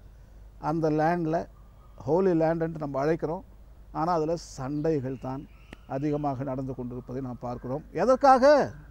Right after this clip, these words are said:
நிலத்துக்காக. சொல்லப்போனா அவங்க வந்து அந்த நிலத்து மேல தான் ரொம்ப முக்கியமா ஆசையை வச்சிருக்காங்க. So, கடவுள் ஆசையை காட்டினாரு, அவங்க விடவே இல்லை. அது எங்க நிலம்? பாலஸ்தீன மக்கள்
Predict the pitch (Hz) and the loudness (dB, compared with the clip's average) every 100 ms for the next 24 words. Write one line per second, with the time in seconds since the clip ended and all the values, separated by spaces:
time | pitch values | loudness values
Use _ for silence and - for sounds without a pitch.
0 | 113 113 285 294 339 285 214 127 104 - | -6 4 4 4 2 4 4 4 -6 -16
1 | - - - - 208 247 240 285 302 220 | -20 -20 -4 2 6 6 6 6 6 4
2 | 214 233 262 180 147 180 285 - 294 269 | 2 2 2 2 4 8 6 6 2 2
3 | 247 233 226 190 196 202 196 - - - | 2 2 2 0 2 2 2 -8 -20 -20
4 | - - - - 147 - 220 208 196 202 | -20 -20 -14 -4 -4 2 6 6 6 0
5 | 208 - - - - 143 170 165 139 127 | -2 -8 -20 -16 0 0 2 -2 -4 -4
6 | 131 135 117 113 - - - - 202 - | -8 -6 -8 -10 -16 -20 -20 -8 -6 -2
7 | 180 285 294 220 262 302 254 185 - 139 | 2 4 6 4 4 2 0 0 -2 -6
8 | 123 - 160 165 160 190 269 269 156 - | -6 -6 -4 -2 0 4 6 6 4 -4
9 | - - - 156 156 214 240 208 156 123 | -14 -14 -4 -2 0 0 0 0 -2 0
10 | 170 220 220 226 214 196 220 | 2 2 2 -2 -2 -2 -2